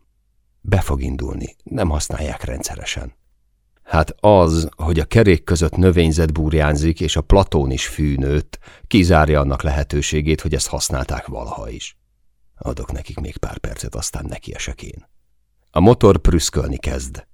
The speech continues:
Izgatottságomban felállok, és nagyon reménykedem abban, hogy ez a prüszkölés bőgésre fog váltani. Muszáj.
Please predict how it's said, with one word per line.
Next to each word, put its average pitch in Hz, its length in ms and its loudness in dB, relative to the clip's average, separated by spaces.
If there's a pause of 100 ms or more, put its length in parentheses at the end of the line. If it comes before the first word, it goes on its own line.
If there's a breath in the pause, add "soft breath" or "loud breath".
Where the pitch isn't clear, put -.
Izgatottságomban 69 1080 0
felállok, 78 540 0
és 90 100 -2
nagyon 90 320 4
reménykedem 76 580 2
abban, 85 500 2
hogy 87 200 2
ez 82 120 4
a 82 60 4
prüszkölés 85 680 4
bőgésre 78 640 0
fog 65 240 -8
váltani. 58 540 -10 (540)
Muszáj. - 600 -4